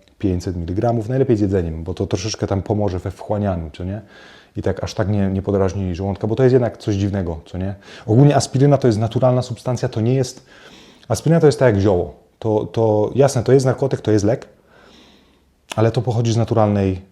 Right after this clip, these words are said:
e, to pochodzi, to nie jest syntetyk, to dosłownie pochodzi z tak zwanego willow bark, czyli z kory drzewa willow. Nie wiem, co to jest willow, ale to jest jakieś drzewo, więc, e, aspiryna jest zajebista. Ja to stosuję teraz, w-,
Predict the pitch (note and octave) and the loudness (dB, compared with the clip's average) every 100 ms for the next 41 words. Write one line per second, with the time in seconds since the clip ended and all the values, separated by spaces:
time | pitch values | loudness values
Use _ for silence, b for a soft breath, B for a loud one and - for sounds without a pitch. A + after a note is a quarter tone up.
0 | _ - G2 F#2+ F#2 - - - - A2+ | _ -2 0 2 0 -2 -4 -4 -2 2
1 | C3 A#2+ B2+ D3 - A#2+ G#2+ F#2+ - - | 2 2 2 2 2 -2 -2 -4 -6 -8
2 | G2 G#2 A2 C#3+ B2 A#2+ A2 C3+ G#2+ A#2 | -4 0 4 4 4 2 -2 -6 -4 -2
3 | G#2+ - G2 F#2 G#2 G2+ F#2+ G#2+ A2+ G2+ | -2 -4 -4 -2 -2 0 2 2 2 2
4 | F#2+ E2+ D#2+ - F#2+ F#2 F2+ F#2+ F#2 F2+ | 2 0 -4 -8 -6 -4 -4 -4 -4 -4
5 | - A#2+ A2+ F#2 G#2+ G#2 G2 G#2+ F#2 E2 | 2 4 4 2 2 4 4 2 0 -4
6 | F2+ A2 G2 G2+ A2 B2+ A#2+ A#2 B B | -4 -4 -4 -2 2 4 4 2 B B
7 | B B - G#2 G2+ G2+ G2 G2 G#2 G2+ | B B -2 0 2 2 2 0 0 0
8 | G2 F#2 F#2+ E2+ E2 E2+ - - F2+ F2 | -2 0 0 0 -4 -6 -8 -8 -6 -4
9 | E2+ - G#2 - A2+ A2 G2+ G2 G2 A2+ | -2 -2 -2 -2 0 0 2 2 0 -2
10 | G#2+ G#2+ A2 A#2+ - A#2 - A2 G#2 A#2 | -2 0 2 2 -2 -6 -2 -2 0 0
11 | A#2 - G2+ F#2 | 0 -2 -6 -8